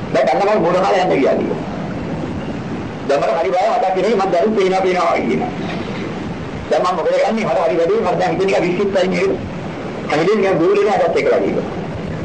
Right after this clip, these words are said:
මම කියන හනුමන්තර පීඩාවක පූජාව කියලා බුද්ධ පූජාව කියලා හනුමන්තර පින් දෙන්න කිව්වා. ඒ වගේම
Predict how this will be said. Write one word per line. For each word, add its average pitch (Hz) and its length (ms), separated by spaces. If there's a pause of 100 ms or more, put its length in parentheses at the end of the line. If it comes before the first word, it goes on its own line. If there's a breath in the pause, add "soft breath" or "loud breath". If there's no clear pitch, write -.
(380)
මම - 120
කියන 220 220
හනුමන්තර 202 460
පීඩාවක 196 440
පූජාව 185 320
කියලා 196 180
බුද්ධ 170 180
පූජාව 180 240
කියලා 208 160
හනුමන්තර 170 320
පින් 143 160
දෙන්න 117 160
කිව්වා. - 340 (1040)
ඒ - 140
වගේම 214 280